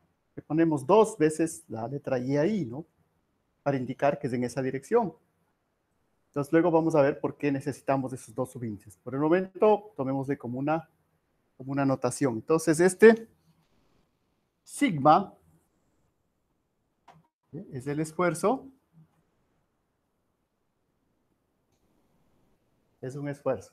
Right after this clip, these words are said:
¿cierto? Ocasionado, ¿por qué? Por la presión del bloque.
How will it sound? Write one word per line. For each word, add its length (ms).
¿cierto? 260
Ocasionado, 640
¿por 140
qué? 340
Por 200
la 320
presión 420
del 120
bloque. 500